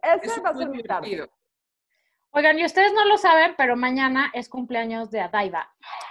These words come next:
Speaker 3: Así es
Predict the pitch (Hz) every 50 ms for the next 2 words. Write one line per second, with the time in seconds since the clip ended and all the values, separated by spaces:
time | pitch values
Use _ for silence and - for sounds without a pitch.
0 | - - - - - - - _ _ _ _ _ _ _ _ _ _ _ _ -
1 | - - 262 269 285 294 285 285 285 277 269 269 269 262 262 _ _ _ _ _
2 | - _ _ _ _ _ _ _ _ _ _ _ _ _ _ _ _ _ _ _
3 | _ _ _ _ _ _ _ _ _ _ _ _ _ _ _ _ _ _ _ _
4 | _ _ _ _ _ _ _ _ _ _ _ _ - 254 254 - 294 302 294